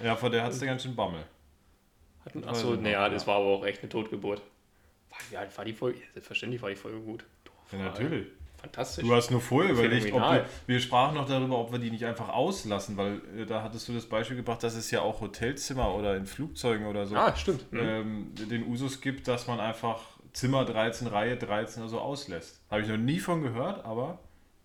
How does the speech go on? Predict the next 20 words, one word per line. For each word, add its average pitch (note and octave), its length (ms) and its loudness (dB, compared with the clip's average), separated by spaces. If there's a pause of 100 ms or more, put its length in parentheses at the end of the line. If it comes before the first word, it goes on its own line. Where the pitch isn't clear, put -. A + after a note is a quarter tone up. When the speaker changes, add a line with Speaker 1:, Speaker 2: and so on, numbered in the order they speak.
(440)
Speaker 2:
Ja, G2+ 160 0
ich G2 80 2
glaub, G#2+ 160 0
Speaker 1:
ist G#2+ 100 2
Speaker 2:
das - 60 0
Speaker 1:
ja - 80 4
auch - 80 6
Speaker 2:
machen G#2+ 80 0
Speaker 1:
hier F3+ 100 0
ein E3+ 120 0
Wissenspodcast. - 1120 -6 (1200)
Speaker 2:
Das - 160 -10
würde D#3 160 6
ich C#3+ 60 6
jetzt C#3 140 4
so C#3 100 4
in C3 120 2
Klammern C3+ 340 8
setzen, C#3+ 360 0
aber, A#2 240 2